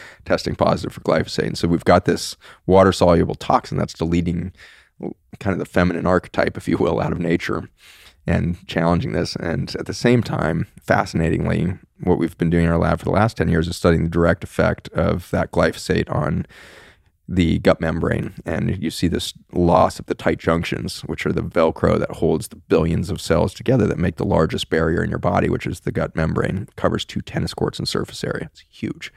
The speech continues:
And that massive surface area is one cell layer thick, which is half the width of a human hair. So you have this, like, thin cellophane, almost microscopic cellophane layer between you and the outside world that then suddenly turns into a leaky sieve if you're eating glyphosate residues from your food or water,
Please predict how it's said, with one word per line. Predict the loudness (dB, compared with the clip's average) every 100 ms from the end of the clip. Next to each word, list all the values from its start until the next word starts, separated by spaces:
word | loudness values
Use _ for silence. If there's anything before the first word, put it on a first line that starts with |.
| -20 -18 -18 -14 -4
And | -2
that | 0
massive | 2 4 4 2 2
surface | 4 4 2
area | 0 0
is | -2 -4
one | 0 0 0
cell | 0 0
layer | 0 -2 -2
thick, | -4 -6 -4
which | -8 -8
is |
half | -4 -4 -2
the | -2
width | -2 -2
of |
a | -4
human | -2 -2
hair. | -2 -4 -6 -12 -20 -20 -12
So | 0
you | 0
have | 0
this, | -4
like, | -4 -6 _ _ _ _ _ 4
thin | 8 8 4
cellophane, | 0 2 2 2 -2 0 2
almost | 2 0
microscopic | 2 4 2 4 2 2 -4
cellophane | 0 4 4 4 0 2
layer | 2 2
between | 0 -2 -2 2
you | 4
and | 4
the | 2
outside | 0 0 -2 0
world | 2 4 4 2
that | 0
then | 0
suddenly | 2 0 2
turns | 0 -2 -2
into | -2
a | -4
leaky | -4 -6 -6
sieve | -4 0 0 -2 -10
if | -6
you're | -4
eating | -2 -2
glyphosate | -2 -4 -2 -4 -2
residues | -2 -2 -2 -4
from | -6
your | -8
food | -2 0 2 0 -4
or | -4 -2
water, | 0 0 0 -2